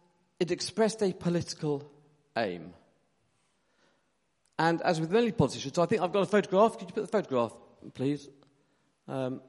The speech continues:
there it is. So, uh, so as with many politicians, Jesus chose his backdrop. So, you know, if, if people are gonna announce themselves that they're gonna stand for the U S president,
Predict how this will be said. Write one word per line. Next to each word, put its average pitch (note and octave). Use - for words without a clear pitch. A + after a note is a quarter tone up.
there E3
it F3
is. F#3
So, F#3
uh, E3+
so G3
as F#3+
with F#3+
many C#4
politicians, B2
Jesus E3+
chose E3
his F3
backdrop. -
So, C3+
you D#3
know, B2+
if, B2
if -
people F#3+
are C3+
gonna C#3
announce D3
themselves C3
that C3
they're B2
gonna B2+
stand B2+
for B2
the A#2
U B2
S B2+
president, A#2